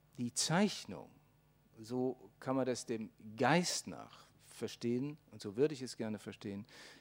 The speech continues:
äh, Zeichnung und Komposition sind ja so weit voneinander unterschieden nicht. Die Komposition in der Musik oder im Tanz spielt sich in der Zeit, hat aber als Zeichnung selber, auf die es hier ja Kant hier ankommt, also die formale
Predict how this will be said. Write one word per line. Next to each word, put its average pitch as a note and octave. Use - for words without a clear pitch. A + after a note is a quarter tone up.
äh, A2
Zeichnung C3
und -
Komposition B2
sind A#2+
ja A2
so A#2+
weit A2
voneinander A2
unterschieden G#2+
nicht. C3
Die F#2+
Komposition G#2
in A2
der G2+
Musik F#2+
oder A2
im G2
Tanz G#2
spielt -
sich -
in C#3+
der C3+
Zeit, A#2
hat -
aber G#2+
als F#2+
Zeichnung A2
selber, C3+
auf -
die A#2+
es G#2+
hier A2+
ja A2+
Kant A#2+
hier -
ankommt, B2
also F#2+
die G#2+
formale A#2